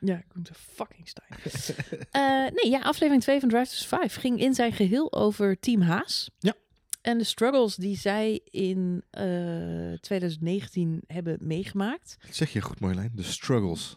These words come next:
Speaker 1: Ja,
Speaker 2: De
Speaker 1: toch?
Speaker 2: lijdensweg, inderdaad.
Speaker 1: Ja, het is wel echt
Speaker 2: Oh,
Speaker 1: een lijdensweg.
Speaker 2: man.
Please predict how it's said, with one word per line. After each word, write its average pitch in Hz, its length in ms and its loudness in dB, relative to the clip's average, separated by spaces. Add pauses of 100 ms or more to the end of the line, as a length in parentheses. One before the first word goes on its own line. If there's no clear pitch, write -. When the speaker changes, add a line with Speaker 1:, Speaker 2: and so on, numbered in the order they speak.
(640)
Speaker 1:
Ja, 285 140 -6
Speaker 2:
De 190 80 -2
Speaker 1:
toch? 269 280 2
Speaker 2:
lijdensweg, 95 640 0
inderdaad. 85 340 -8
Speaker 1:
Ja, 185 180 0
het 202 140 -4
is 196 140 -8
wel 208 120 -2
echt - 180 -2
Speaker 2:
Oh, 214 80 4
Speaker 1:
een 196 60 4
lijdensweg. 214 440 2
Speaker 2:
man. 80 80 -6